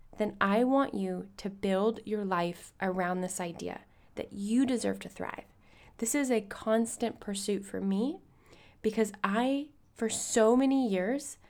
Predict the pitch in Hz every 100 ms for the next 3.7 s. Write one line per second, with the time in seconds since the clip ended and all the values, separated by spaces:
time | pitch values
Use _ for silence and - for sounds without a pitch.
0 | _ - 208 214 226 269 254 208 196 208
1 | - 196 196 196 - 185 196 196 196 185
2 | 180 165 - 175 170 175 180 - - 190
3 | 170 160 160 - - -